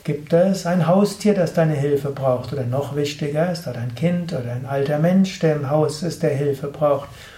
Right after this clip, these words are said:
Oder gäbe es die Möglichkeit, das Feuer zu löschen oder, hm, die Feuerwehr zu rufen? Hm? Also manchmal hilft es, in aller Gemütsruhe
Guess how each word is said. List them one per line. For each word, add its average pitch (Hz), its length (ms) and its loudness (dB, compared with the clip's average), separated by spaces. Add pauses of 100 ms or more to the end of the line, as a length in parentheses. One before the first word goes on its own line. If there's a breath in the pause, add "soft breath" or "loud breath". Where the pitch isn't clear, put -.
(200 loud breath)
Oder 160 340 4 (180)
gäbe 156 180 4
es - 80 -4
die 160 120 4
Möglichkeit, 151 600 2
das 160 160 2
Feuer 180 420 2
zu 196 240 0
löschen 190 520 2 (120)
oder, 143 360 -2 (520 loud breath)
hm, 190 340 6 (100)
die 139 80 -6
Feuerwehr 170 640 4
zu - 160 -6
rufen? 135 420 -12 (440)
Hm? 214 220 -4 (520 loud breath)
Also 190 360 4 (120)
manchmal 214 560 4 (260 loud breath)
hilft 214 380 4
es, 202 160 2
in 131 120 -4
aller 165 360 6
Gemütsruhe 190 1080 4